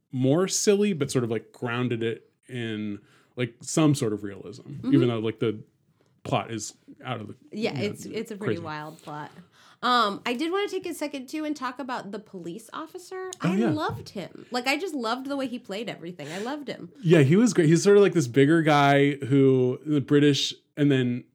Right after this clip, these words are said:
Speaker 1: he's sort of, like, a, not, like, an asshole, but just this, like, weird, you know, he's drinking and he's making, cracking jokes. And then after he gets bit, there's a whole scene where it's, like, it's sort of like a medium shot. You see, well, you see his whole body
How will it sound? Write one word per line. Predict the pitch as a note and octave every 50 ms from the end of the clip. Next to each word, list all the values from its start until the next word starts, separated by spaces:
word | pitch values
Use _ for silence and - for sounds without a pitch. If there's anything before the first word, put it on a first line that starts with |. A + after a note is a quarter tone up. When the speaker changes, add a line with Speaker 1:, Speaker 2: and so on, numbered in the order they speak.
| _ _ _ _ _ _ _ _ _ _ _ -
Speaker 1:
he's | F3+ G3+ G#3 G3+
sort | - D4
of, | C#4+
like, | C4 A#3 A3+
a, | G3+ E3+ D3 D3 D3 - - -
not, | A#3+ B3+ C4+ D4 D#4 C4+ G3 C#3 D3+
like, | D#3 C#3+ C3+
an | B2+
asshole, | A#2 A2 A#2 C3 C3 - - C3+ C3 B2+
but | C3+ C#3 D3
just | D3 D#3+ D#3 -
this, | E3 D#3 - D#3+
like, | D#3 C#3 C3+ - - - - _ _ - _ _ _ _ _ _
weird, | - - F#3 D#3+ D#3 D#3+ D#3 D#3 D3+ C#3+ C#3 C3+ C3+
you | E3+ F3+ E3
know, | C#3+ C3
he's | B2+ B2 A2+
drinking | - C#3+ C#3+ C#3 C3+ C#3 C#3+ C3+ C3 B2+ B2 B2 B2
and | B2 B2 C3
he's | C3 B2 A2+ G#2 B2
making, | D#3 C#3+ C3 B2+ - -
cracking | - - C#3 C3 C3 C#3 C3 A2+
jokes. | B2+ A#2+ A#2 A2+ -
And | C3+ C3+
then | C3+ C3
after | B2+ C#3 C3+ - D#3 D3 B2+
he | C#3 C#3
gets | B2 C3 A#2+ -
bit, | - A2 - D3+ C#3 B2+ A2+ - - _ _ _ _ _ _
there's | - C#3 C3
a | C#3+ C3+
whole | - - F#3 G#3+ A#3+ G#3+
scene | - - - F3 F3 D3 B2+
where | B2
it's, | B2 B2 -
like, | C#3+ C3+ C3 - - - _ _ _ -
it's | C#3+ C#3 -
sort | F#3+ G#3+
of |
like | A#3+ G3
a | E3+ C#3+
medium | C3+ C3+ D3+ D#3 D#3+ D3 C3+
shot. | C3+ - - B2 A#2+ A#2+ A#2 A2+ -
You | C#3+ C3+
see, | C3 - E3 D#3+ D3+ C#3+ - C3
well, | C#3+ C#3
you | C#3
see | C#3 F#3+ F3+
his | D#3 C#3 -
whole | C#3+ C#3 A#2
body | A2 B2 A#2+ B2 A#2+ A#2+ A#2 A2